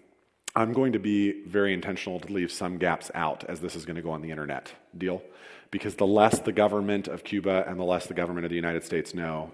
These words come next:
the better. So, Uncle Sam, if you're listening, this one's for you. So, we blessed them with some money, we would pray, and the gift that we gave them was significant, uh, when you consider that pastors in Cuba make fifteen dollars a month. Uh,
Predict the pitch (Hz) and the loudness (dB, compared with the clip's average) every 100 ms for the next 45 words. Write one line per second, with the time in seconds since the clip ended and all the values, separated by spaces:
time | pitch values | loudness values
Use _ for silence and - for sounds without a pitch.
0 | - 82 76 67 - 92 78 - 95 - | -8 -4 -2 -4 -6 -6 -4 -6 -8 -6
1 | 117 104 98 92 - 90 90 - 90 87 | -4 -2 -2 -4 -4 -2 -2 -4 -4 -6
2 | - - - - - - 92 - 87 - | -10 -18 -14 -14 -14 -6 -6 -4 -8 -6
3 | 87 78 55 - 117 107 95 - - - | -6 -4 -6 0 6 8 6 2 -10 -12
4 | - - - - - - 139 127 127 139 | -12 -12 -12 -14 -16 2 8 12 12 10
5 | 123 - 123 117 113 110 104 107 - 110 | 4 2 4 6 6 6 4 0 4 8
6 | 104 104 107 104 107 101 127 127 123 110 | 10 10 8 4 0 4 4 6 4 4
7 | 98 101 98 98 95 92 - 90 147 117 | 4 4 4 0 -2 -4 -4 2 4 2
8 | - 101 101 104 - - 95 95 95 98 | -2 0 0 -2 -8 -4 2 4 4 2
9 | 95 104 95 107 101 95 92 - 107 104 | 0 -4 0 4 6 6 4 2 2 2
10 | - 107 101 95 - - 107 92 87 87 | 2 -2 0 -4 -4 -2 0 2 2 2
11 | 90 92 - - 110 - - 98 95 92 | 2 2 0 -2 -2 -2 -6 -4 -2 -2
12 | 90 87 85 82 - 87 90 73 57 - | 0 0 -2 -4 -8 -6 -6 -6 -10 -20
13 | _ - - - - - 90 | _ -20 -20 -20 -20 -4 -2